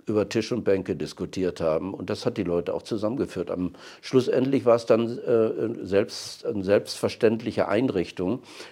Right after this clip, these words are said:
die auch in, in der Stadt eine große Rolle spielte. Wir haben Veranstaltungen am Schluss gemacht, zusammen mit dem Kölner Stadtanzeiger als der Regionalzeitung, äh, mit der Industrie- und Handelskammer und auch mit der Stadt Köln, vor allen Dingen, wenn es um große städtebauliche Entwicklungen ging.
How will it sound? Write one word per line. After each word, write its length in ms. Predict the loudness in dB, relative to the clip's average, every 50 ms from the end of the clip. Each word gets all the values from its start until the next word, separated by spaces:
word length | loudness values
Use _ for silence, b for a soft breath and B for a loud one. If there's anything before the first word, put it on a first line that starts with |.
| B B
die 100 | 6 6
auch 160 | 6 6 6
in, 200 | 2 0 0 0 -2 -2 -4
in 180 | -6 -4 -2
der 120 | 0 -2 0
Stadt 400 | 0 2 2 2 2 0 -6 -20 B B B B -6
eine 80 | -2 2
große 300 | 2 4 4 4 2 2
Rolle 280 | 4 4 4 2 2
spielte. 540 | 0 -2 -4 -2 -2 -2 -2 -2 -2 0 4
Wir 120 | 4 4 4
haben 100 | 2 0
Veranstaltungen 920 | 2 2 2 2 2 -2 0 2 4 4 4 2 0 -2 0 0 -2 -2 B B B B B B B
am 140 | -8 -6 -6
Schluss 360 | -4 0 2 2 2 2 0
gemacht, 320 | 0 2 4 4 2 2 -2
zusammen 420 | -8 -6 -2 0 2 2 2 0 -2
mit 160 | -2 0 2
dem 300 | 2 2 2 0 -2 -2
Kölner 280 | 2 2 4 4 2
Stadtanzeiger 800 | 2 4 4 4 6 6 2 2 2 2 2 2 4 2 2 2
als 260 | 2 -2 -2 -4 0
der 280 | 4 6 6 6 6 4 B B B B B B B B -4
Regionalzeitung, 1120 | -2 0 0 2 2 4 4 4 4 2 2 2 4 4 4 4 4 2 2 2 0 -4 B B B B B B B B B B B -2
äh, 160 | 0 2 2 2
mit 240 | 2 0 2 4
der 240 | 4 4 4 4 2
Industrie- 380 | 0 0 -2 -2 -2 0 0 0
und 120 | 0 2
Handelskammer 800 | 2 2 4 2 2 0 -2 2 4 4 4 6 4 2 2 0
und 380 | -2 -2 -2 -2 -2 -2 0 4
auch 240 | 6 6 6 6 4
mit 140 | 2 4 4
der 80 | 4
Stadt 260 | 4 4 4 4 4 2
Köln, 460 | 2 4 6 6 6 4 2 -2 0
vor 140 | 2 4 4
allen 180 | 6 6 4 4
Dingen, 220 | 4 2 2 2
wenn 100 | 2 2
es 140 | 0 -2 -2
um 180 | -4 -4 -2
große 320 | 0 2 2 2 2 0 -2
städtebauliche 800 | -2 0 0 2 2 2 4 6 4 4 4 2 0 -2 -2
Entwicklungen 580 | -2 -2 -2 -4 -4 -4 -6 -10 -10 -10 -12 -14
ging. 220 | -14 -14 -14 -16